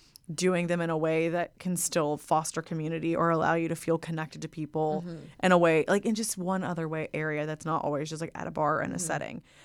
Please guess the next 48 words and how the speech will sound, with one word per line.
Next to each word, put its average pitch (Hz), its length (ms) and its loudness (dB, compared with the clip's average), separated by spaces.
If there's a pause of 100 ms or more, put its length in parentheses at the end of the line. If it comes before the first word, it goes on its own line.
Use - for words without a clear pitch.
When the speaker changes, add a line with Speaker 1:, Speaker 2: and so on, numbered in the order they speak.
Speaker 1:
Because 190 180 2
I 202 120 6
feel 190 140 6
like 180 260 6
those 170 520 4
people, 190 680 -2 (280)
when 175 200 2
I 165 520 4 (140)
stopped 165 300 0
drinking 160 300 -2
and 160 80 0
got 160 140 2
more 160 200 0
into 160 140 -4
energy 165 260 -2
work, 165 160 2
it's 170 120 -2
like, 170 100 2
those 170 220 6
were 175 60 -2
the 165 100 2
first 160 260 -4
people - 280 -8
to 160 60 -4
fade 151 220 -4
away. 117 400 -4 (320)
Speaker 2:
Yeah. 185 120 -10 (160)
Oh 156 140 -6
my 156 200 -4
God, 143 180 -4
a - 20 -8
hundred 143 240 -10
percent. 135 440 -10 (420)
Also, 240 260 8
that's, 180 380 6 (160)
uh, 165 600 8
great 175 260 8
advice 160 380 6
for 160 100 2
anyone 165 300 0
that 165 120 0
just - 220 0
moved 151 160 -2
to 170 80 4
a 165 60 4
big 143 160 2
city. 170 500 4
Speaker 1:
Yeah. 170 200 0